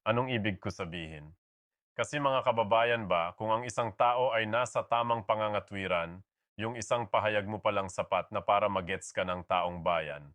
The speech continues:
Pagka isang beses palang pinangatwiranan mo na at hindi mo na iginiit pa sa mahabang panahon,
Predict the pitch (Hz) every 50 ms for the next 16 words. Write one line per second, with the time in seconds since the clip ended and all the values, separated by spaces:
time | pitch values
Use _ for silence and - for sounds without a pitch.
0 | _ _ _ _ _ _ _ _ _ _ _ 131 123 - 135 127 127 - - 127
1 | 120 110 123 131 127 - 143 120 - - 135 120 117 117 110 - 120 110 110 110
2 | 107 101 - 107 110 107 104 104 104 104 104 104 101 98 98 95 92 82 76 76
3 | - _ _ _ _ _ _ - 101 - 120 113 110 113 131 131 127 120 117 113
4 | 110 113 101 95 110 107 110 123 120 107 92 - _ 117 90 80 73 - - -
5 | - 98 92 92 85 95 98 90 92 90 90 87 - 92 87 87 80 87 85 80
6 | 78 76 78